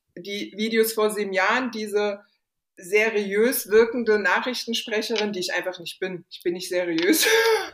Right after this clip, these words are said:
Ich bin schon lange nicht eine Nachrichtensprecherin.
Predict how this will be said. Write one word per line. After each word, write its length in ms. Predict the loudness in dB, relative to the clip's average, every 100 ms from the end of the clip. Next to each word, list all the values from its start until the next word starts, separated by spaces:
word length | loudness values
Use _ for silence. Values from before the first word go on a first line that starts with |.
| 0 0 -6 -12 -10
Ich 40 | -8
bin 100 | -6
schon 440 | -10 -4 -4 -2
lange 440 | -2 -2 -2 -6 -4
nicht 240 | -6 -6 -10 -8 -6
eine 140 | -4 -2
Nachrichtensprecherin. 1200 | 0 0 -2 -6 -8 -6 -2 -2 -2 -4 -6